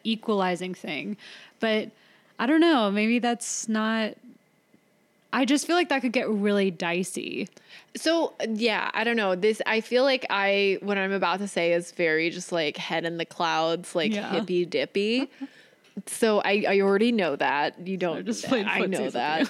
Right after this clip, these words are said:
Speaker 1: <laughs>
Speaker 2: No, you played anklies. You hit me
Speaker 1: Oh.
Speaker 2: in the ankle.
Speaker 1: Okay.
Speaker 2: Um, which is fine if you wanna do that.
Speaker 1: <laughs>
Speaker 2: But I feel like everybody's different. Like, that just feels, but everybody is
Speaker 1: <laughs>
Speaker 2: different, and everybody's job is so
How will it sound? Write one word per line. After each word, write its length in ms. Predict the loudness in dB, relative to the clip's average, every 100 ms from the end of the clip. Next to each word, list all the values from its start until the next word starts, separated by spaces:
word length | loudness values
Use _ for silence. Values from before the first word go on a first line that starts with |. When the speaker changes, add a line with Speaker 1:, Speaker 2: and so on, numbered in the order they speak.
| -6
Speaker 1:
<laughs> 120 | -18 -12
Speaker 2:
No, 280 | -10 -8 -10 -10
you 220 | -8 -8
played 240 | -4 -4 -4
anklies. 600 | -10 -14 -12 -10 -10 -10
You 120 | -8
hit 140 | -6
me 120 | -6 -8
Speaker 1:
Oh. 0 |
Speaker 2:
in 60 |
the 100 | -10
ankle. 500 | -12 -14 -14 -10 -10 -10
Speaker 1:
Okay. 140 | -16 -16 -20 _ -4
Speaker 2:
Um, 420 | -2 0 -2 -6 -6 -4
which 160 | -2 -2
is 180 | -4 -6
fine 400 | -10 -8 -8 -10
if 140 | -6
you 60 | -6
wanna 160 | -6 -12
do 160 | -12 -6
that. 240 | -6 -4 -6 -4
Speaker 1:
<laughs> 120 | -4 -6 -10 -8 0
Speaker 2:
But 240 | 0 0 -6 _ _ _ -2
I 180 | 0 0
feel 240 | 0 0
like 400 | 2 0 -2 -8 _ _ _ _ _ _ _ _ _ _ _ _ _ _ _ _ _ _
everybody's 420 | 0 2 2 2
different. 540 | 0 0 2 2 2 2
Like, 140 | 2
that 120 | 2
just 160 | 2 2
feels, 220 | 2 2
but 180 | 2 0
everybody 420 | 2 2 2 2 2
is 160 | 2
Speaker 1:
<laughs> 20 |
Speaker 2:
different, 400 | 0 0 2 0 0
and 140 | -2
everybody's 500 | 0 0 2 2 2
job 360 | 0 0 2 2
is 240 | 2 0
so 760 | -4 0 2 4 6 6 6